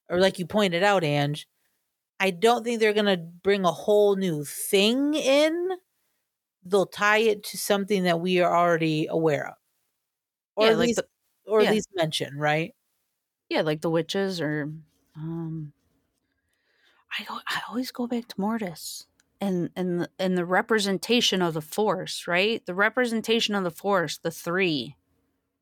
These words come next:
Speaker 2: right? That
Speaker 1: And the
Speaker 2: is
Speaker 1: three
Speaker 2: the
Speaker 1: mothers,
Speaker 2: beginning.
Speaker 1: there's three mothers, so yeah, I mean, it could be something to that too as well.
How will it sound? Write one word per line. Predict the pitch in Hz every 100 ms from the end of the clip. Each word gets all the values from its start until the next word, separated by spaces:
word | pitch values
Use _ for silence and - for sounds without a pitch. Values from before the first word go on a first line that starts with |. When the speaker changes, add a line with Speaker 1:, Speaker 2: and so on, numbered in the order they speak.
| _ _ -
Speaker 2:
right? | 143 156 160 _ _ _ _ _ _ _ _ _ _ _ _ _ _ _ _
That | 185 214 220 -
Speaker 1:
And | 185
the | 170 175
Speaker 2:
is | 208
Speaker 1:
three |
Speaker 2:
the | 220
Speaker 1:
mothers, | 226 233 240 254
Speaker 2:
beginning. | 226
Speaker 1:
there's | - -
three | 180
mothers, | 185 180 190 214 214 214
so | - 160 156 156
yeah, | 185 220 202 -
I | 170
mean, | 165 165 165 165 180 -
it | 175
could | - 220
be | 220 214
something | 214 208 214 202
to | 196
that | 196 185
too | - 214
as | 202 185
well. | 214 202 190